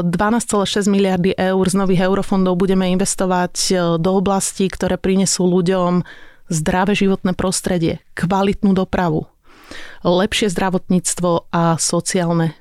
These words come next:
služby. Keby som to mala rozdeliť podľa, kde pôjde najviac, najviac prostriedkov, tak, e, najväčší balík peňazí pôjde na, <clears throat> e,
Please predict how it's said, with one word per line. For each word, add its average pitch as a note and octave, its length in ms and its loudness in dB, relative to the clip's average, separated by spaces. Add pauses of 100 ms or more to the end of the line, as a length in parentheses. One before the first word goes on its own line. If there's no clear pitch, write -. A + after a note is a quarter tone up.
(140)
služby. E3 500 0 (880)
Keby A#3+ 160 0
som C#4+ 160 2
to A#3+ 80 0
mala A#3+ 400 4
rozdeliť A3 720 0
podľa, G3 400 2
kde G3+ 160 0
pôjde G3 320 2
najviac, F#3+ 560 0 (160)
najviac F#3+ 560 0
prostriedkov, G#3 880 0
tak, - 480 -4
e, F#3 320 2
najväčší F#3+ 880 0
balík G3 480 0
peňazí F#3+ 400 2
pôjde F#3 480 0
na, E3+ 400 2
<clears throat> - 0 -
e, - 360 0